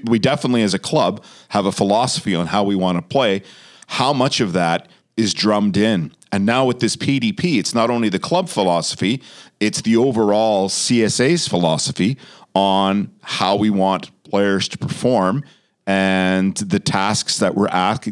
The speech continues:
asking of them. Like, is, is the tasks that we're asking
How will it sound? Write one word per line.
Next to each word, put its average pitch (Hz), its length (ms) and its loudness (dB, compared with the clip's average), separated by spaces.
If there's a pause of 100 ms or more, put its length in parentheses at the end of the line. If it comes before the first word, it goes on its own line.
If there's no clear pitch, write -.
asking 107 380 0
of 123 180 0
them. - 180 -6 (340)
Like, - 220 0
is, - 160 0 (300)
is 131 320 0
the 117 140 2
tasks 120 400 0
that 113 140 2
we're 113 100 4
asking 107 640 0